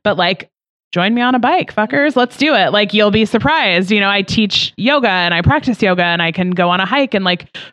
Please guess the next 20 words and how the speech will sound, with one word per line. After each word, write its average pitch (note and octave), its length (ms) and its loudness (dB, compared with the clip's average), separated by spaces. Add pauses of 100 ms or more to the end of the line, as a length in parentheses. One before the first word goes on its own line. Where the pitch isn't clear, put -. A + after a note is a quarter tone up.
for G#3 100 0
all A3+ 180 2
intents A3+ 340 0
and F#3+ 80 -2
purposes, A3+ 400 -2
my F3 120 0
body E3 240 -2
is D#3+ 120 -4
never F#3+ 320 0
sick. E3 340 -2
I've D#3+ 180 -4
never F#3 300 0
broken E3 280 -2
a D#3+ 40 -4
bone. D#3 300 -4
I've D#3+ 140 -4
never F3+ 240 0
been E3+ 160 -2
ill. G3 180 0
Like, E3+ 300 -2